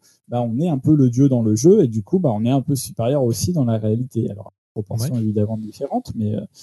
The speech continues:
Speaker 1: mais ça se connecte, quoi.
Speaker 2: Ça me
Speaker 1: Et
Speaker 2: rappelle
Speaker 1: quelque part, ça renforce, ça renforce l'autorité dans le jeu, parce que, bah, quand tu amènes ta canette sur la table, tu, tu as une preuve matérielle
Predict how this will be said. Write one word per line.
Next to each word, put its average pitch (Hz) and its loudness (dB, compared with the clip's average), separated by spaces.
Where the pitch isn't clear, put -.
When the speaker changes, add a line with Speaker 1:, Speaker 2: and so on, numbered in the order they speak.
Speaker 1:
mais 110 -2
ça - -10
se - -6
connecte, 123 -4
quoi. - -14
Speaker 2:
Ça - -2
me 123 2
Speaker 1:
Et 113 2
Speaker 2:
rappelle 131 4
Speaker 1:
quelque 156 6
part, 226 2
ça 151 2
renforce, 147 2
ça 170 0
renforce 165 2
l'autorité 127 2
dans 127 2
le 156 -4
jeu, 269 -2
parce - -10
que, 120 2
bah, 110 2
quand 156 -2
tu - 2
amènes 131 4
ta 113 0
canette 123 2
sur - -2
la 101 0
table, 123 2
tu, - 2
tu 143 2
as 123 6
une 113 2
preuve 117 4
matérielle 143 4